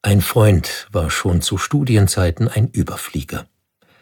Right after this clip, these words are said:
Das erste und zweite Jura-Staatsexamen schloss er mit Summa Cum Laude ab. Als Workaholic machte er schnell Karriere in einer internationalen Anwaltskanzlei.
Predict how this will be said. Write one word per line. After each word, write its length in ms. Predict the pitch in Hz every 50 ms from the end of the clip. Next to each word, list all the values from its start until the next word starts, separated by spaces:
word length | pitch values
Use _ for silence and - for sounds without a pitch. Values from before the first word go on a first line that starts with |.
| _ _ _ _ _ _ _ -
Das 160 | - - -
erste 480 | - 156 131 135 135 - - - 135
und 180 | 147 131 113 92
zweite 380 | - - 127 117 113 104 - 101
Jura-Staatsexamen 1500 | 85 78 101 113 131 131 110 107 98 95 87 - - - 98 101 101 - - - 98 90 - - 107 95 92 90 92 87
schloss 380 | 82 - - 143 135 123 - -
er 160 | - - 98
mit 160 | 87 85 82
Summa 400 | - - 107 113 131 160 151 131
Cum 260 | 110 - - 123 107 101
Laude 480 | 95 104 113 131 - - 78 78 -
ab. 180 | - - - _ _ _ _ _ _ _ _ _ _ _ _ _ _ _ _ _ - - -
Als 460 | - 95 87 80 - - - - -
Workaholic 920 | 92 87 82 - - 87 82 101 123 127 98 80 - - - - - - -
machte 260 | 151 117 92 - 117
er 120 | 104 - 95
schnell 280 | - 123 117 117 110
Karriere 640 | - - 110 101 110 101 92 123 120 117 98 98 92
in 220 | 98 - - 110
einer 340 | - - 101 98 95 104 -
internationalen 920 | - - - 120 110 107 104 101 - - 120 101 95 92 95 92 101 -
Anwaltskanzlei. 920 | - 117 104 82 - - - - - - - - - - - - - -